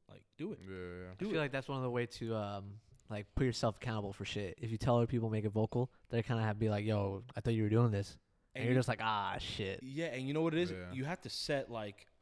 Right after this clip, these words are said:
Speaker 1: a date. So, like, for me, I, I would al-, I always schedule things.
Speaker 2: Yeah.
Speaker 1: You know
Speaker 2: It's
Speaker 1: what
Speaker 2: the
Speaker 1: I
Speaker 2: best
Speaker 1: mean?
Speaker 2: way to do it.
Speaker 1: I schedule things. Like, for me,
Speaker 2: Always.
Speaker 1: like, I was thinking, like, "Yo, I gotta put a mix out."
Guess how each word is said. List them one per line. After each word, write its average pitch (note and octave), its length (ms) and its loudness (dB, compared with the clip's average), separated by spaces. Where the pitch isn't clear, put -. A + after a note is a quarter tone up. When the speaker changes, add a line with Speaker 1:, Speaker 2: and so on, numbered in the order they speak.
Speaker 1:
a A2 80 -8
date. A#2+ 220 -6
So, C3+ 100 -4
like, A#2 160 -4
for A#2 140 -10
me, C3 540 -4
I, A2+ 300 -4
I A2+ 80 -6
would B2 160 -2
al-, C#3 220 0
I A#2 140 -2
always C3+ 560 2
schedule A#2+ 560 0
things. - 580 -14
Speaker 2:
Yeah. F#2 60 -14
Speaker 1:
You G#2+ 120 -4
know G#2 80 -2
Speaker 2:
It's G#2+ 60 -4
Speaker 1:
what G#2+ 80 -2
Speaker 2:
the A2+ 60 2
Speaker 1:
I - 20 2
Speaker 2:
best B2+ 100 -2
Speaker 1:
mean? G2 100 -6
Speaker 2:
way - 40 -8
to F#2+ 40 -8
do F#2+ 180 -10
it. E2+ 120 -14
Speaker 1:
I F2+ 80 -12
schedule C3+ 320 -4
things. G#2 220 -8
Like, G#2 200 -4
for - 120 -10
me, A#2 60 -4
Speaker 2:
Always. B2+ 140 -2
Speaker 1:
like, A2+ 180 -4
I A2+ 60 -2
was A#2+ 160 -2
thinking, A2+ 220 -10
like, G#2 140 -10
"Yo, A2+ 80 -6
I A#2 40 -8
gotta C#3 140 -10
put G#2+ 160 -12
a F#2+ 40 -8
mix G#2+ 300 -10
out." F#2+ 340 -6